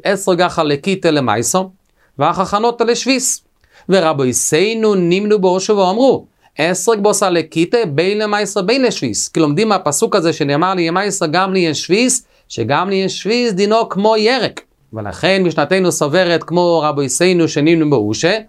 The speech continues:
שהאתרוג הולכים אחר לקיטה, ולכן כשאני עומד בתחילת נס-, שנת השמיטה, ויש לי אתרוג שלקטו אותו אחרי ראש השונה, יש לו קדושה שביס, לכן אסור לי לקנות אותו אצל המורץ.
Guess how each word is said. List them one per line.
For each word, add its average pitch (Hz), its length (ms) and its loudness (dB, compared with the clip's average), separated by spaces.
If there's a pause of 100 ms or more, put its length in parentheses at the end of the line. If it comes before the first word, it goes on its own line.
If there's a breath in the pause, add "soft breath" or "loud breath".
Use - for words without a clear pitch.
(460)
שהאתרוג 147 880 -2
הולכים 151 360 -2
אחר 151 240 -2
לקיטה, 127 440 -4 (420)
ולכן 139 360 -2
כשאני 123 280 0
עומד 156 260 2
בתחילת 135 360 -4
נס-, 143 120 -6
שנת 147 280 -4
השמיטה, 214 380 -2 (460 soft breath)
ויש 151 280 0
לי 156 120 2
אתרוג 175 360 0
שלקטו 120 360 -2
אותו 185 180 0
אחרי 139 200 -2
ראש 185 200 0
השונה, 220 300 0 (400 loud breath)
יש 160 200 0
לו 190 80 0
קדושה 208 320 0
שביס, 269 420 -2 (200 soft breath)
לכן 180 260 -2
אסור 240 460 2
לי 226 80 2
לקנות 208 380 0
אותו 208 180 2
אצל 202 180 0
המורץ. 208 500 0